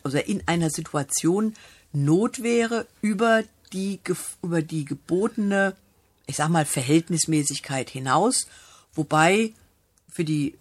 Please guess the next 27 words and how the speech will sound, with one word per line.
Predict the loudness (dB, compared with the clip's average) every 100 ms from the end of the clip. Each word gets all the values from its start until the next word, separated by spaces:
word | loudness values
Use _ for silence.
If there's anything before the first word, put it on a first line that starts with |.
| -18
Rechtsfreaks | -6 -2 -2 -2 -2 0 -2 -2
unter | -2 0 0
uns, | 0 -2
ich | 0 4
weiß, | 4 4
Notwehr | 0 0 -2
kennt | -4 -8
keine | -8 -8
Verhältnismäßigkeit, | -6 -6 -6 -4 -4 -4 -6 -6 -8
aber | -6 -2 0 0 -2
trotzdem, | -4 -4 -2 0 0 0
also | -6 -8 -14 -20 -20 -20
von | -12 -10
der | -10 -12 -20 -20
juristischen | -8 -6 -6 -6
Definition, | -6 -6 -8 -4 -4 -4 -8 -20 -20 -20 _ 2
aber | 4 4
trotzdem | 2 0 0 -2 -2
ist | -2 -2
es | 0
so, | 2
dass | 2 2 4
wenn | 2
ich | 2 -4
vorm | -6 -8
Kadi | -6 -6 -4 -4
stehe | -2 -2 -2